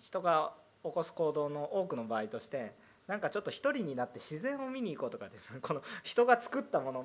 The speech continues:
ビルとかじゃなくて、なんか森を見ようとかね、<laughs> 海を見ようとか、空を見上げてみようとかね。あるでしょ？日本人の、日本人の心にも、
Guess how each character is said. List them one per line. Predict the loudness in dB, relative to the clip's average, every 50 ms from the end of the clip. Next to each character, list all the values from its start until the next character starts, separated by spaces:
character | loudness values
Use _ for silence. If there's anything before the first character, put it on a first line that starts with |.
| -4
ビ | -4 -2 0
ル | 0 0
と | 0
か | -2 -2
じ | -2 -2
ゃ | -2
な | -4 -4
く | -6 -6
て、 | -10 -8
な | -8 -8
ん | -10
か | -10 -10
森 | -10 -8 -10 -8 -6 -6
を | -6 -4
見 | -6 -6 -8
よ | -6 -8
う | -8
と | -8 -10
か | -10 -8
ね、 | -8 -10 -10 -10 -16 -16
<laughs> | -12 -10
海 | -8 -8 -8 -6 -4 -4
を | -4 -4
見 | -6 -8 -10
よ | -6 -6 -6
う | -6
と | -6
か、 | -8 -8 -6 -4
空 | -4 -2 -2 -2
を | -4
見 | -4 -4
上 | -6 -4 -4
げ | -4 -4
て | -4 -6
み | -4 -2
よ | -2 -2
う | -2
と | -4
か | -6 -8 -10
ね。 | -10 -12 -16 -16 -16 -16 -16 -18 _ _ -20 _ _ _ _ _ _ _ _ _ _ _ _ _ _ _ _ _ _ _ _ _ _ _ _ _ _ _ _ _ _ _ _ _ _ _ _ _ _ _ _ _ _ _ _ _ _
あ | -10 -6 -6
る | -4 -4
で | -4 -6
し | -6 -8
ょ？ | -10 -10 -12 -14 _ _ _ _ _ _ _ _ _ _ _ _ _ _ _ _
日 | -16 -10
本 | -8 -6 -6 -6
人 | -6 -6 -4 -2
の、 | -2 -2 -2 -4 -8 -12 -20 _ _ _ _ _ _ _ _ _
日 | -12 -6
本 | -6 -6 -4
人 | -4 -6 -6
の | -4 -4 -6 -6 -10 -14 -20 _ _ _ _ _
心 | -20 -8 -4 -2 -2 -2
に | -2 -4
も、 | -6 -6 -6 -8 -10 -12 -16